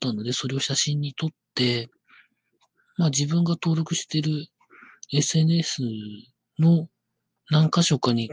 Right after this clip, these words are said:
ポ-、ポツポツ上げてみたんですけど、この時期だと多分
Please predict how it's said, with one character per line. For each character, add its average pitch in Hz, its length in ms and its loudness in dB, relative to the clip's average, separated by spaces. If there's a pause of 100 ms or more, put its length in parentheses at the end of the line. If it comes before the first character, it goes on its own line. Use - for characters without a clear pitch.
(280)
ポ-、 160 140 2 (220)
ポ 170 100 4
ツ - 140 -2
ポ 123 100 -4
ツ - 220 -6
上 117 40 -2
げ 131 120 -2
て - 160 -2
み 156 100 2
た 151 180 4
ん 117 60 4
で 101 80 -4
す - 140 -2
け 113 120 -4
ど、 120 460 -2 (1400)
こ - 240 2
の 214 100 10
時 233 180 4
期 233 80 8
だ - 100 2
と - 160 -10
多 180 120 6
分 170 160 10